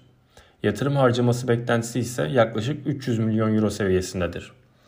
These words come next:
Arçelik için yüz üç lira otuz T L olan hisse, e, hedef fiyatımızı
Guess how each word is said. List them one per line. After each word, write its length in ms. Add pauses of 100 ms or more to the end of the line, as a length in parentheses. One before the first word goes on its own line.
(480)
Arçelik 460
için 360
yüz 200
üç 200
lira 100
otuz 460
T 180
L 20
olan 300
hisse, 600 (220)
e, 260
hedef 240
fiyatımızı 680